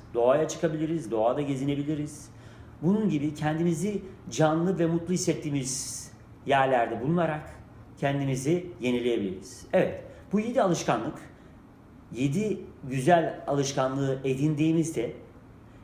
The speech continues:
etkili bir insan olup aslında bunlarla birlikte çoğu şeyi değiştirebilir. Çoğu şeyin ilk başlangıcını, kıvılcımını yapmış olup ve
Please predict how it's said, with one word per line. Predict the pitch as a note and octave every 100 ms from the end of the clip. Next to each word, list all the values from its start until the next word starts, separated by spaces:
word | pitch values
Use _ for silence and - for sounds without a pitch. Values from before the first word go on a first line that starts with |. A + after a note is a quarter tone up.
| -
etkili | D3 C#3+ - G3
bir | E3+
insan | C3+ B2+ B2 B2 A2+ G2+ - C3+
olup | B2 B2+ - - - - - -
aslında | E2+ - E3+ C#3 G#2+ C3 - -
bunlarla | B2 C3+ E3+ D#3+
birlikte | A#2+ G#2 G#2 B2+ D#3 - - - - - -
çoğu | - F3 D#3+
şeyi | A2+ A#2 E3 - - -
değiştirebilir. | C3+ C3+ - B2+ A2 D3+ - - - - - -
Çoğu | - E3+ E3+
şeyin | D3 B2+ D#3 F3+ E3+ - -
ilk | G#3+ - - - - - - - - - - -
başlangıcını, | C3 B2 C#3+ C3 A#2+ A2+ A2 D3+ -
kıvılcımını | D3 C3+ A2+ A#2+ A#2
yapmış | A2+ - C#3+
olup | C#3 C#3 - - - - - -
ve | D3 D3+